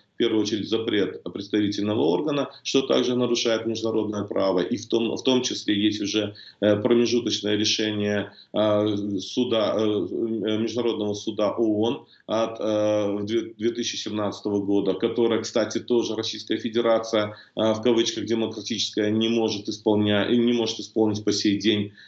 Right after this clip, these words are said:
об отмене данного запрета. Ну и, конечно же,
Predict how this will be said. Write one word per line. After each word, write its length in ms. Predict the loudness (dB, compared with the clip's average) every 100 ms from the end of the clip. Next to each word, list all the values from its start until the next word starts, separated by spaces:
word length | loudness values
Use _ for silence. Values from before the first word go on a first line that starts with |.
| _
об 260 | 0 2 2
отмене 580 | 0 0 0 0 -2 -2
данного 460 | -2 -2 -2 -2
запрета. 640 | -4 -4 -2 -2 -2 -6 -10 -20 -8 2
Ну 180 | 4 4
и, 120 | 2
конечно 420 | 2 2 0 -2
же, 260 | -2 -2